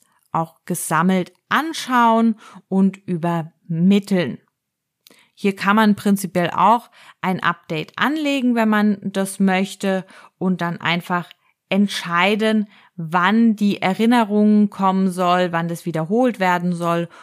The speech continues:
und so weiter. Also da stellt man dann den Workflow ein. Das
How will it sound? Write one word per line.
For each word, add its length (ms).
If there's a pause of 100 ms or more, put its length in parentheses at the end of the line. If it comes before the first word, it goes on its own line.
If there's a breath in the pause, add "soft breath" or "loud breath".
(160 loud breath)
und 200
so 180
weiter. 520 (260 loud breath)
Also 180
da 220
stellt 320
man 160
dann 160
den 280
Workflow 580
ein. 340 (2500 loud breath)
Das 360